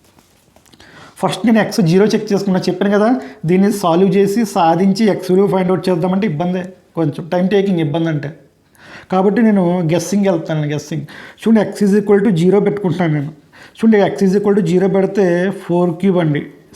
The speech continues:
సిక్స్టీ ఫోర్ వస్తుంది ఇక్కడ. కానీ ఇక్కడ చూడండి ఇక్కడ జీరో పెట్టారనుకో four to the power of zero అంటే వన్నే, వన్ ఇంటూ ఎయిట్ అంటే ఎయిట్. So వన్ వన్ టూ ప్లస్ ఎయిట్ అంటే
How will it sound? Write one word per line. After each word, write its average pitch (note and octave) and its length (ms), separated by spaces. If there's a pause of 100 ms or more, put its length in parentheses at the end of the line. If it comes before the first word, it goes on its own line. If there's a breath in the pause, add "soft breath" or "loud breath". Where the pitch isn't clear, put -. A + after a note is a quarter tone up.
సిక్స్టీ - 380
ఫోర్ F3+ 240
వస్తుంది D3+ 300
ఇక్కడ. - 120 (1040 loud breath)
కానీ G#3 180
ఇక్కడ G#3 180
చూడండి G#3+ 200
ఇక్కడ F#3+ 180
జీరో F#3 200
పెట్టారనుకో G3 500 (160)
four F3+ 200
to G3 100
the F#3+ 80
power F#3+ 180
of F#3 120
zero F#3 200
అంటే G3 120 (100)
వన్నే, E3 300 (460 loud breath)
వన్ D#3+ 140 (100)
ఇంటూ F3+ 260
ఎయిట్ F#3 160
అంటే G3 160 (100)
ఎయిట్. E3 240 (420 loud breath)
So E3 160
వన్ E3 140 (180)
వన్ F#3 120 (120)
టూ F#3+ 80 (120)
ప్లస్ F#3+ 260
ఎయిట్ E3+ 160
అంటే F3 200